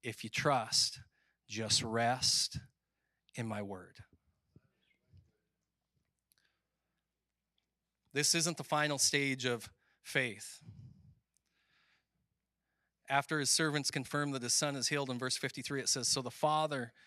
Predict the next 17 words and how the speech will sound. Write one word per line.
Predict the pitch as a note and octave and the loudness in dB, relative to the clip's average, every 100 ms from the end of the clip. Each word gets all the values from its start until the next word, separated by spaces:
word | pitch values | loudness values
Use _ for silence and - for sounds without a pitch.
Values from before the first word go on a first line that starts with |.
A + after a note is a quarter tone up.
| - _ - | -20 _ -8
knew | B2+ C3+ D3 F3+ G3 | -2 4 6 6 4
that | D#3+ | 2
it | D3 | 0
was | C#3+ C#3 | 0 2
at | C#3+ | 2
the | C#3 | 4
same | - D3+ C#3+ | 4 4 2
hour | C3+ C3 B2+ B2 | 2 2 0 -2
in | C3 B2 | -2 -2
which | A#2+ - | -2 -2
Jesus | B2 C3+ B2+ - | 0 0 2 4
said | - D3 B2+ | 6 4 -2
to | |
him, | A#2 A2 A2 A2+ _ _ _ | -6 -6 -8 -14 _ _ _
'Your | - C3+ | -4 2
son | - C3+ | 2 2
lives.'" | B2+ A#2+ G#2+ - - | -2 -4 -4 -4 -4